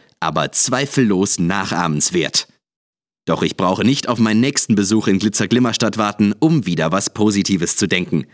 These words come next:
Deshalb stecke ich mir ein kleines Andenken unter den Flügel. Ein Windlicht, das Flecki für mich bemalt hat. Das wird mir jetzt jeden Tag die Laune versüßen.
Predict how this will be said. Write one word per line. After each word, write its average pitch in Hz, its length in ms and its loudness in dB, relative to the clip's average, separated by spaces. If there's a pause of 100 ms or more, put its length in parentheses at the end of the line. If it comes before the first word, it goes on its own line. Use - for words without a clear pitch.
(440)
Deshalb 170 320 0
stecke - 260 -2
ich - 100 -6
mir 87 120 2
ein 76 120 -4
kleines 113 380 0
Andenken 85 540 -2
unter 85 180 0
den 85 140 0
Flügel. 95 400 0 (180)
Ein 85 300 0
Windlicht, 156 520 0
das 113 160 0
Flecki 190 280 0
für 113 120 0
mich 92 160 0
bemalt 82 400 0
hat. - 300 -4 (320)
Das 127 300 -2
wird 90 180 0
mir 87 80 2
jetzt 76 260 0
jeden 202 320 2
Tag 127 260 -2
die 110 100 4
Laune 95 260 0
versüßen. 92 600 0